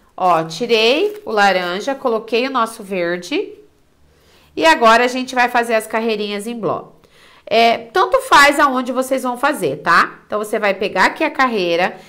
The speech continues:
Você pode deixar uma ponta longa pra você depois esconder dentro da, da cenoura. Então, você vai vir aqui, ó, e vai fazer um, dois, três, quatro, cinco, seis,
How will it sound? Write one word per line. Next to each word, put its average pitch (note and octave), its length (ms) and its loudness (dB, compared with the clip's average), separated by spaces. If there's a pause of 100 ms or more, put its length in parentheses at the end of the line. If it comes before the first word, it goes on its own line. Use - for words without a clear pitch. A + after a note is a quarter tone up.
(160)
Você A#3 200 -2
pode C#4+ 280 0
deixar C#4 300 0
uma A#3+ 160 4
ponta B3+ 460 0
longa A#3 640 2 (240)
pra A3+ 120 2
você A#3 380 0
depois A3+ 420 0
esconder B3 1000 0
dentro A#3 600 0
da, G#3+ 1120 4 (540)
da F#3+ 180 0
cenoura. G3 580 -4 (220)
Então, G#3 140 -6
você G#3 240 -4
vai G3 160 2
vir G#3 160 0
aqui, G#3+ 280 -2
ó, D4+ 60 4
e C4+ 80 2
vai B3+ 140 0
fazer G3+ 420 -4
um, C#4+ 460 -4 (400)
dois, A#3+ 640 4 (640)
três, G#3+ 720 0 (280)
quatro, G#3 920 2
cinco, C4 960 -6
seis, G#3+ 800 0